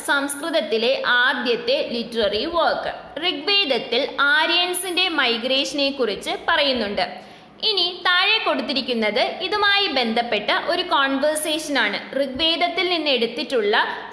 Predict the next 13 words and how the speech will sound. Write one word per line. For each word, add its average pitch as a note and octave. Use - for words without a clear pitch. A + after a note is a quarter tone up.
സരമയും F#4
പണിയും D4
തമ്മിലുള്ള A#3
ഒരു D#4+
conversation A#3+
അല്ലെങ്കിൽ D4+
സംഭാഷണം. C4
ഓക്കെ, C#4+
സരമ, D4+
"Respected G#4
Pani, A3
I G4+
am A4